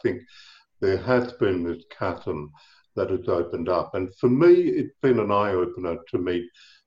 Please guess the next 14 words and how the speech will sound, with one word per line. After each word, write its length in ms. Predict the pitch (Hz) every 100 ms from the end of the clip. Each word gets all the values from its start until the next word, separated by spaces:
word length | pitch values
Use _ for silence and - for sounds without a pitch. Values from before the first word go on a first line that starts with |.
| -
a 60 | 92
number 340 | 104 98 98
of 160 | 87 -
people 400 | 98 90 87 82
of 160 | 80
evangelical 1040 | 92 87 85 78 78 92 98 95 95 87 -
faith, 300 | 98 90 90 - -
as 120 | 87 -
well 280 | 90 90
as 80 | 85 85 - - _ _ _ -
what 160 | 98
I'm 220 | 95 95 92
more 220 | 92 92
used 340 | 87 92 -